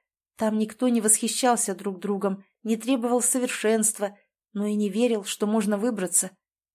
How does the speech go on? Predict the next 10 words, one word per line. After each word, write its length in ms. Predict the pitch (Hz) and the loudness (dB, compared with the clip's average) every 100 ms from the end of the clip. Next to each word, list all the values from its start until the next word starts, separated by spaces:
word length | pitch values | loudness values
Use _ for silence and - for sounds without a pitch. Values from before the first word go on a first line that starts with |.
| _ | _
Это 200 | 196 202 | -4 0
была 260 | 208 214 | 2 2
та 220 | 214 220 190 | 2 2 2
же 100 | 180 | 0
зависимость, 760 | 185 185 240 202 190 - - _ _ | -2 0 0 0 -2 -8 -12 _ _
только 300 | 262 240 254 | -2 0 0
без 220 | 233 233 | 2 2
лиц, 400 | 233 202 - - _ | 2 0 -2 -6 _
без 200 | 202 220 | -6 -2
аплодисментов, 880 | 254 254 233 247 269 254 196 175 - | 0 0 0 2 4 4 2 -4 -10